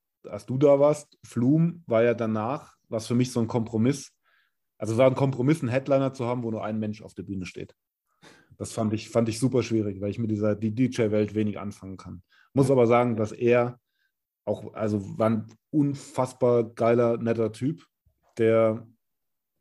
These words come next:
wenig mit so D-J-Star-Tum zu tun hatte. <clears throat> Aber für mich war damals wichtig, äh, das wieder auszugleichen, dass ein Headliner alleine steht. Und danach haben Meute ihren ersten Festivalauftritt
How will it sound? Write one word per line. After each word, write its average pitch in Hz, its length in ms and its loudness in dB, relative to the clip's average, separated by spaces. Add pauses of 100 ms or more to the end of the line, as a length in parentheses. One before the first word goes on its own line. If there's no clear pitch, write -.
(260)
wenig 120 480 0
mit 113 200 -4
so 107 140 -4
D-J-Star-Tum 98 2250 -6
zu 107 120 -12
tun 110 240 -4
hatte. 98 300 -8 (1040)
<clears throat> 196 160 4
Aber 123 320 6
für 117 120 0
mich 135 180 2
war 127 100 4
damals 117 360 2
wichtig, 143 500 -2
äh, 120 380 2 (760)
das 117 200 -2
wieder 123 160 2
auszugleichen, 110 720 -4
dass 101 160 -8
ein 104 80 -2
Headliner 110 360 0
alleine 107 300 2
steht. 92 320 -10 (480)
Und 107 120 -2
danach 107 420 2
haben 107 200 0
Meute 139 440 2
ihren 107 260 -6
ersten 110 360 -6
Festivalauftritt 98 1000 -6